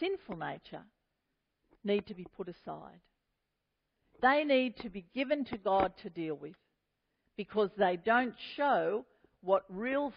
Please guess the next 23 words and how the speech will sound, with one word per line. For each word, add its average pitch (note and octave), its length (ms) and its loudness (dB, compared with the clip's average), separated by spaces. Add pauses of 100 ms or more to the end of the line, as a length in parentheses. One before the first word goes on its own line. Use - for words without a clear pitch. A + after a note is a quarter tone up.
followers F3+ 460 0
of E3 120 -14
Jesus D#3+ 420 -12
are D#3 100 -10
like. C#3+ 280 -14 (1400)
Things C4+ 400 0
such - 300 -2
as G3 180 -2 (160)
being A3+ 340 2
self-centred, A3+ 600 -6 (1080)
wanting A#3+ 440 6
things A3 360 -2
we A3 120 -8
don't G3+ 240 2
have G3 500 -2
instead F3+ 500 -2
of G3 120 -2
enjoying G3 500 2
the F3+ 140 -4
things G3 340 -6
that G#3 140 -2
we F#3+ 100 -6
do G3 240 -4